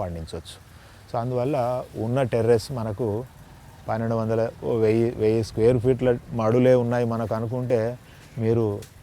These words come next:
మీరు ఉపాయంగా మీరు ప్లాన్ చేసుకుంటే, జాగ్రత్తగా ప్లాన్ చేసుకుంటే మీకు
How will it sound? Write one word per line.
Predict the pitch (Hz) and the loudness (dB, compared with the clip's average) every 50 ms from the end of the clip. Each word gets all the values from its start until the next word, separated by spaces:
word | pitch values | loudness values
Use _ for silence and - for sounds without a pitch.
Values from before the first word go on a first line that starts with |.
| - | -8
మీరు | 107 104 101 104 | -4 -2 -2 -2
ఉపాయంగా | 104 95 123 127 127 123 123 123 120 120 117 107 - - | 0 0 0 2 2 2 0 2 2 2 2 0 -2 -6
మీరు | 110 107 101 | -6 -6 -6
ప్లాన్ | 92 - 107 107 113 123 110 - | -4 -2 0 0 0 0 -2 -2
చేసుకుంటే, | 120 110 - - - 131 110 107 98 | -2 -2 -2 -2 -6 -4 -4 -2 -2
జాగ్రత్తగా | 92 98 98 110 120 117 123 120 - 123 113 113 | -2 -2 -2 -2 -2 -2 -4 -4 -4 -2 -2 -2
ప్లాన్ | 101 - 110 107 110 117 | -2 -2 -2 -2 -2 -2
చేసుకుంటే | 113 113 113 - - - 127 123 123 165 190 214 240 - - - - - - - - - | 0 -2 -2 -2 -4 -6 -6 -2 2 2 2 2 0 -10 -18 -20 -20 -20 -20 -20 -16 -12
మీకు | 120 107 92 110 107 104 101 101 98 | -10 -8 -6 -4 -2 -2 -2 -2 -4